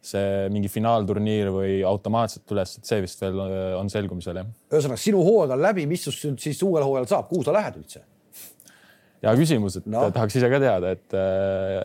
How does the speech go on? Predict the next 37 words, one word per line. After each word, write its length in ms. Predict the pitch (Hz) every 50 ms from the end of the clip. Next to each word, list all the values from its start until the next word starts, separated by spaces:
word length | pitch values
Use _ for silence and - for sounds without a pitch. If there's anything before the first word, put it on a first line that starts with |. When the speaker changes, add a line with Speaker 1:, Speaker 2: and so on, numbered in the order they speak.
| -
Speaker 1:
ma 80 | - 113
ei 80 | 120 123
ole 160 | 123 117 113
agendiga 400 | 113 123 131 123 113 98 104 92
sellest 240 | - 104 101 - 131
rääkinud, 320 | 131 113 - - 92 92
sest 240 | - - - - 104
Hispaanias, 560 | - - - 120 113 104 101 101 98 - - - _ _ _ - _ _ _
tõenäoliselt 420 | - 127 120 117 110 104 - - - 110
tahaks 160 | 101 - -
Hispaanias 500 | 110 - - - 139 127 120 117 104 117
jätkata, 460 | 117 - 117 104 - - 101 101 98
aga, 180 | 98 98 95 95 95 95 95 95 _ _ _ _ _ _ _ _ _ _ _ _ -
aga 140 | 107 107 107
seal 80 | 120 113
pole 180 | 110 120 120 113 110
isegi, 220 | 110 110 101 107 110 110 - - 127
ükski 220 | 120 - - - 110
liiga 180 | 117 117 110 101
pole 200 | 90 104 107 113
ametlikult 420 | 117 104 90 - 104 - - 92
läbi, 300 | 107 110 117 107 113 92 85 82
et 220 | 80 - _ - 87 90 90
seal, 320 | - - 95 95 95 92
äh, 460 | 95 95 95 95 95 95 95 95 92 92 92
agendid 380 | 98 101 107 107 107 107 101 90
rääkisid 320 | 101 101 98 - - - -
ka, 100 | - 104 95 90
et 160 | - _ - -
väga 280 | 92 95 95 95 92 95
raske 240 | 98 95 - - -
on 80 | 87
mingit 400 | 90 92 95 90 87 - _ _
infot 460 | - 113 110 101 - - 82 - - -
hetkel 300 | 90 - - - 85 87
nagu 220 | 87 87 87 90 95
anda. 240 | 95 90 85 85 -